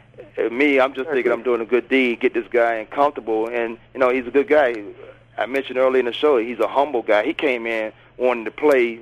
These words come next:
or help the team out wherever possible. So it was no problem for me. I'm that type of guy anyway.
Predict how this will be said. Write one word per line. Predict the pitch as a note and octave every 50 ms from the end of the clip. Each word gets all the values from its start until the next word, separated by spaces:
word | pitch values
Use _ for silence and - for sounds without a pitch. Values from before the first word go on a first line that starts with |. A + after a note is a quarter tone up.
| - -
or | F#2+ G2+ A2
help | B2 C3+ -
the | - -
team | - - D3+ D3+ C#3+ B2+
out | A#2 A2 G2+
wherever | G2+ A2+ A#2 B2 B2 A2 A2+ G#2
possible. | - - - - - - - - F2+ F2 - _ _ _ _ _ _ -
So | - C3+ A#2+ A#2 A#2+
it | B2 C3 C3 B2+
was | B2+ C3+ A#2+
no | B2+ C3 B2+ A#2+
problem | - - D#3+ D#3 D3+ D3+ C#3+ B2
for | - G#2+
me. | A2 A2+ A#2
I'm | C3 D#3+
that | D#3 B2+ -
type | - B2 A2+ G2+
of | G#2
guy | G#2+ G#2+ G#2+
anyway. | A2+ B2 A2+ A2+ A2 G#2+ G#2